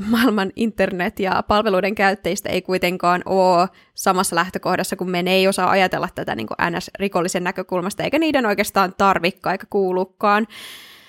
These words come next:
Niin mun mielestä se on vähän, en mä tiedä, mä, mä en ite niin kuin pidä sitä, siitä, että,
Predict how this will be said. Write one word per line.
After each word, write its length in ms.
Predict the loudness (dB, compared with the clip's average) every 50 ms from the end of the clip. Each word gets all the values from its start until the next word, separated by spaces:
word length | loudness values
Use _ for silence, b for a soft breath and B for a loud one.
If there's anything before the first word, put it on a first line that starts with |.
| B B B B
Niin 120 | -2 0 2
mun 140 | 4 4 4
mielestä 220 | 2 2 0 -2
se 160 | 0 2 2
on 60 | 4
vähän, 440 | 4 2 2 2 2 2 2 0 -2 B B B B B B B B -6
en 80 | -4 -4
mä 80 | -2 -2
tiedä, 280 | -2 -2 -2 -2 -4 B B B B _
mä, 240 | -4 2 2 2 2 4
mä 140 | 2 2 2
en 60 | 2
ite 260 | 2 0 2 2 2
niin 260 | 2 2 0 -2 -2
kuin 320 | -2 -2 -2 -2 -2 -4 -6 -2
pidä 220 | -2 0 2 2
sitä, 320 | 0 -2 -4 -2 -2 -4 -4 -4 -6 -6 -4
siitä, 460 | -4 0 2 2 2 2 2 2 0
että, 260 | 0 -2 -2 -2 -2